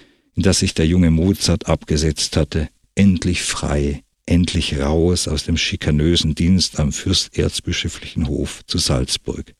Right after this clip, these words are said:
Vater Leopold konnte den Sohn nicht abhalten von diesem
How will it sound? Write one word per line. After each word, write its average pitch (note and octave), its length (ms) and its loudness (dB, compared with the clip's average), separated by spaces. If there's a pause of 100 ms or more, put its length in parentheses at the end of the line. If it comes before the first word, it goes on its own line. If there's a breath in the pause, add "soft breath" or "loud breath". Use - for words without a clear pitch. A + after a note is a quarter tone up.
(1300)
Vater A2+ 320 6
Leopold A2+ 580 8
konnte A2 280 6
den G2+ 160 6
Sohn G#2+ 340 8
nicht - 320 4
abhalten D#2+ 560 0
von F2+ 200 0
diesem F2 320 2